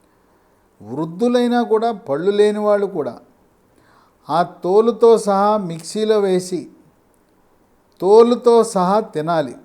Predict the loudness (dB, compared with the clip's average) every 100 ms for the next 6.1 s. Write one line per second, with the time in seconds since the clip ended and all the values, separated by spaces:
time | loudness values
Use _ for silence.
0 | _ _ -12 -10 -8 -6 -4 -6 -6 -8
1 | -6 -4 -4 -6 -12 _ _ _ _ _
2 | _ _ _ _ _ _ _ _ _ _
3 | _ -4 -2 0 -2 -4 -2 0 0 -2
4 | -2 0 0 0 0 0 0 0 -4 -6
5 | -12 -10 -10 -12 -10 -12 -10 -10 -10 -10
6 | -20